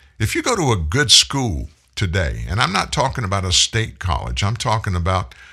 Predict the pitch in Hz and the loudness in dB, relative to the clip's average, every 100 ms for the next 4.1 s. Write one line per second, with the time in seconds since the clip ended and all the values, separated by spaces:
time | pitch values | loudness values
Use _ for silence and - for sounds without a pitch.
0 | - - - 147 190 139 107 120 117 110 | -20 -20 -4 0 2 2 0 6 6 6
1 | 107 - 104 95 95 82 95 90 - - | 0 2 2 4 0 0 0 0 -2 -2
2 | 117 107 113 101 107 139 143 123 120 107 | -2 0 0 0 4 4 6 6 6 4
3 | 87 104 92 92 80 101 117 110 104 90 | 2 2 0 -2 0 2 2 2 2 2
4 | 82 | -2